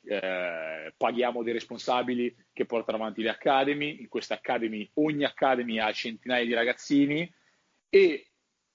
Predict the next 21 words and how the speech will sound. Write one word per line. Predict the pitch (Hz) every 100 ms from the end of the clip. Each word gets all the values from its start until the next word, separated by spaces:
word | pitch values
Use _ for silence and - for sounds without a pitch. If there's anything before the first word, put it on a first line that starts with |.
| _ _
per | - 92
concludere | - 110 127 104 104
un'altra | 113 160
volta, | 127 107 101 135 135 -
l'obiettivo | 127 139 139 156 - 190 185 143 -
principale | - 160 160 - 135 151 139 117 104 92
della | 107 117
nostra | 120 123 151 131
onlus | 127 131 -
è | 104
quello | 117 110 110
di, | 110 104 92 _ _ _ _ _
attraverso | 110 107 143 135 147 147 -
il | 160
basket, | 151 127 - - 131 - 143 160 - _ _ -
cercare | - 120 - 135 123
di | 127
dare | 135 113
a | 104
questi | 127 - 127
ragazzini | 117 117 - 131 113 98